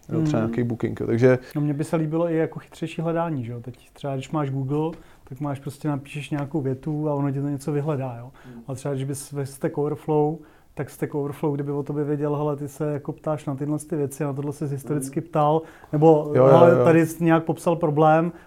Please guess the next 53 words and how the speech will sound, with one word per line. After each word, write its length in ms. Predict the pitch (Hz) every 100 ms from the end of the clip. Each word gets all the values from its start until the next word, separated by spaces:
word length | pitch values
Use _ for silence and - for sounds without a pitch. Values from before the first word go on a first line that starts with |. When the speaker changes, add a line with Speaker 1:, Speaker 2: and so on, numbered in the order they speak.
| -
Speaker 2:
ale 120 | 151
to 60 | 156
je 60 |
pořád 300 | 151 156 165
jako 160 | 156 175
široký 640 | - 160 151 165 160 170 - _ _
a 100 | 156
uměl 320 | 170 165 165
tam 160 | 165 160
položit 300 | 165 160 165
dvě, 180 | 151 160
tři 160 | 160
otázky, 480 | 165 160 156 156 175
kterýma 360 | - 160 160 160
by 120 | 156
ti 160 | 165 156
zúžil 320 | 151 147 156
výběr 320 | 156 143 160
a 60 | 156
pak 180 | 151 -
tě 100 | 156
jako 180 | 151
dostal 420 | 156 - - 160 151 - - - 151
do 80 |
Speaker 3:
A 40 | 135
my 80 | 151
Speaker 2:
toho, 80 | 165
Speaker 3:
to 60 |
o 40 | 147
Speaker 2:
to 60 | 156
by 60 | 147
Speaker 3:
tom 0 |
se 60 | 165
Speaker 2:
bylo 100 | 139
jako 100 | 151
Speaker 3:
naučit 240 | 160 131
správně 420 | - 143 131 127 131
pokládat 380 | 123 131 127
ty 80 | 131
dotazy, 380 | 123 117 110 90
no. 160 | 80 82
To 120 | 104
je 80 | 107
zatím 320 | 107 110 107
prostě, 420 | 104 - 110 104 - _ _ _ _ _ _ _ _ _ _ -
tam 140 | 117
je 60 | 110
problém 360 | 123 120 120
s 40 | 117
osobníma 400 | 120 113 117 120
datama, 360 | 113 113 87 -
no, 60 |
že? 100 | 62